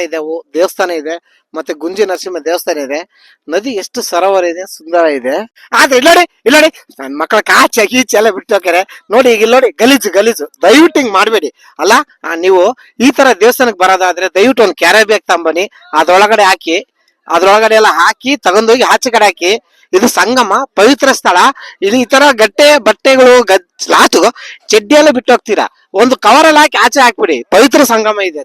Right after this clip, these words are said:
ದಯವಿಟ್ಟು ಯಾರಿಲ್ಲಿ ಬರ್ಬೇಕಾರೆ ನೀವು ಪವಿತ್ರ ಆಗಕ್ ಬಂದಿಲ್ಲ, ಅವ್-, ಅಪವಿತ್ರ ಮಾಡ್ತೀರಾ. ದಯವಿಟ್ಟು ಯಾರು ಕೈ ಮುಗಿದು ಕೇಳಕ್ಕೆ ಅಂತೀನಿ, ಯಾರು ಇಲ್ಲಿ ಗಲೀಜ್ ಹಾಕ್ಬೇಡಿ, ಚಡ್ಡಿ ಬಟ್ಟೆ ಯಾವ್ದು ಹಾಕ್ಬೇಡಿ, ಕವರ್ ಅಲ್ಲಿ ಹಾಕಿ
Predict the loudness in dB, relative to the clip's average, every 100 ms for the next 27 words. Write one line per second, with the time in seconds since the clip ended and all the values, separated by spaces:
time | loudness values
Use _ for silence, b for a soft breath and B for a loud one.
0 | -2 -2 -2 -2 0 2 0 0 0 0
1 | -2 -2 -2 -2 -4 b b b b -2
2 | 2 2 2 2 2 2 4 2 2 2
3 | 4 4 4 4 2 2 2 2 0 2
4 | 2 2 4 2 2 2 2 2 2 4
5 | 4 4 2 0 B B 0 2 4 2
6 | 0 0 0 0 -2 -2 -4 -6 -6 -2
7 | 0 -2 -4 -8 -6 -4 -2 0 -2 -2
8 | -6 -4 -6 -4 -4 -2 -4 -2 -4 -2
9 | -2 0 -2 -4 -8 -8 -8 B B B
10 | 2 4 4 2 0 -4